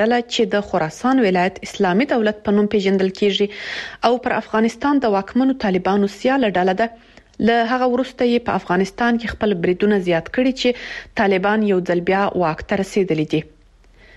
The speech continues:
د بشري حقونو د څار سازمان بیا یوه مقاله خپره کړې او په دې مقاله کې لیکلي چې د اولمپیک نړیواله کمیټه باید د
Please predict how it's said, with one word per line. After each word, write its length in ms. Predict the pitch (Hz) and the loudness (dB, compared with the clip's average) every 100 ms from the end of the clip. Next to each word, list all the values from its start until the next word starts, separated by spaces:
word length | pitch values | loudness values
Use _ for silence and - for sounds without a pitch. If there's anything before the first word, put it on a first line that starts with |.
| - - - _ - 208 | -20 -20 -20 _ 0 2
د 120 | 247 | 2
بشري 300 | 269 - 285 339 | 0 0 -2 0
حقونو 340 | 311 - 302 254 | -4 0 0 2
د 100 | 208 - | -2 -2
څار 200 | 294 294 | -2 -2
سازمان 480 | - 196 190 202 208 202 | -2 0 2 2 2 2
بیا 160 | 202 - 208 | 0 0 0
یوه 160 | 180 180 | 2 2
مقاله 340 | 175 - 165 226 | 0 0 0 -2
خپره 220 | - 214 214 | -2 -4 -2
کړې 260 | 226 220 175 | 0 2 0
او 100 | 175 | 0
په 80 | 190 | -2
دې 160 | 185 185 | 0 0
مقاله 340 | 180 175 170 175 | 0 -2 -2 -2
کې 200 | 170 156 | -2 -2
لیکلي 300 | 156 233 254 | -2 0 -2
چې 280 | 240 226 208 | 0 0 0
د 180 | 208 175 | 0 0
اولمپیک 460 | 170 165 170 262 196 | 0 0 -2 -2 0
نړیواله 420 | 175 175 185 180 - | 2 2 2 0 -2
کمیټه 340 | 170 165 226 247 | -2 0 -2 0
باید 260 | 226 226 - - - - - | 0 -2 -6 -14 -14 -14 -2
د 100 | 202 | 0